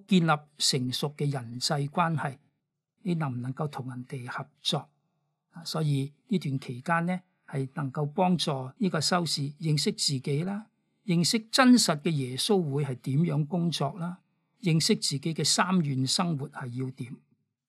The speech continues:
呢個試教呢，亦都能夠係國際性嘅試教啊，即係話有其他唔同省份嘅修士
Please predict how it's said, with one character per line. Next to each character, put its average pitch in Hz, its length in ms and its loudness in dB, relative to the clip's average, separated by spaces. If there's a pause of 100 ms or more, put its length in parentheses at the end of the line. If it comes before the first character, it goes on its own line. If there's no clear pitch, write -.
(640)
呢 262 100 8
個 196 180 8
試 190 320 4
教 196 260 8
呢， 240 160 6
亦 190 140 2
都 240 160 2
能 139 240 6
夠 160 100 2
係 135 140 0
國 160 320 6
際 156 260 4
性 143 460 6
嘅 143 180 2
試 143 240 0
教 135 240 -2
啊， 135 160 -4
即 180 160 -4
係 143 160 -2
話 127 220 -8 (640)
有 185 160 8
其 139 240 2
他 220 260 8
唔 151 380 8
同 139 440 4
省 170 400 4
份 143 360 4
嘅 147 260 0
修 185 340 2
士 135 300 -2